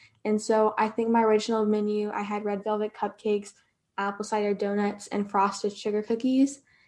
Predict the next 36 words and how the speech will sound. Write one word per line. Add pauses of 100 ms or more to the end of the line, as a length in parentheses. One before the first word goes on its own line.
(340)
And (120)
that
worked
really
well. (320)
And
so
I
just
started
going
from
there. (360)
I
got
my
first
order
because (320)
my
mom
put
something
on
her
Facebook
page. (280)
And
so
then
all
her
friends
wanted
my
stuff.